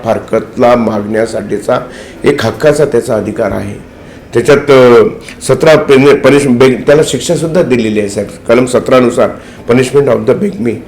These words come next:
आणि ह्या पनिशमेंट्सनुसार तिला शिक्षासुद्धा मिळू शकते.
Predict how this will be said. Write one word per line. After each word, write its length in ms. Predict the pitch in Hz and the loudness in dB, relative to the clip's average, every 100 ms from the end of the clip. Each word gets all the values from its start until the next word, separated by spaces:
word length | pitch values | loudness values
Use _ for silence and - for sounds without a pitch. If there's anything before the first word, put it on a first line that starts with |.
| - - - | -20 -12 -2
आणि 160 | 135 | 2
ह्या 140 | 156 165 | 4 4
पनिशमेंट्सनुसार 1040 | 143 143 151 156 170 151 - 131 135 160 | 4 2 2 2 0 0 -4 -4 2 2
तिला 220 | 143 156 165 | 0 0 0
शिक्षासुद्धा 800 | - 120 165 151 - - 131 143 | -2 -4 -4 -4 -6 -6 0 2
मिळू 200 | 123 120 | 2 0
शकते. 320 | - - | -2 -10